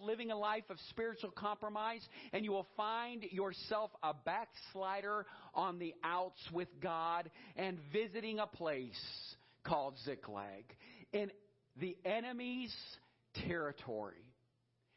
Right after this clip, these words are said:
in a city and in a place that won't bring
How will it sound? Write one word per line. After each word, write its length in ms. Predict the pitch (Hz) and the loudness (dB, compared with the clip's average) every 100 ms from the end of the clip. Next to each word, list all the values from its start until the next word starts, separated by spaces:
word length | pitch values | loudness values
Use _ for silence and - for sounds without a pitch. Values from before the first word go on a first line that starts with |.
| - 135 - | -20 -4 2
in 140 | 190 | 2
a 100 | 175 - - - | 2 -4 -6 -2
city 320 | 247 254 240 | 0 0 0
and 140 | 196 190 | 2 0
in 100 | 160 | 0
a 80 | |
place 920 | 143 - 180 196 226 262 226 - - - _ - - - | -2 -4 0 2 0 -4 -6 -8 -12 -16 _ -20 -2 12
that 260 | 185 170 | 12 12
won't 320 | 170 208 160 156 | 4 4 4 0
bring 420 | 196 190 156 | 2 2 2